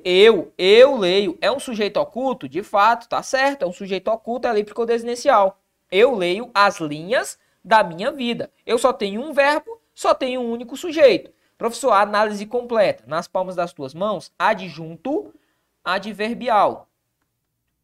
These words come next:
Adjunto adverbial. Ler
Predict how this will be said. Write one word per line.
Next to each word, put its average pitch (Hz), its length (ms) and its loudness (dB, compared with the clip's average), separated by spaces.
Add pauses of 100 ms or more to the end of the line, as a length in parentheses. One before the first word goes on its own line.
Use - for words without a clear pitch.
(180)
Adjunto 170 500 -4
adverbial. 180 760 -6 (580)
Ler 196 460 8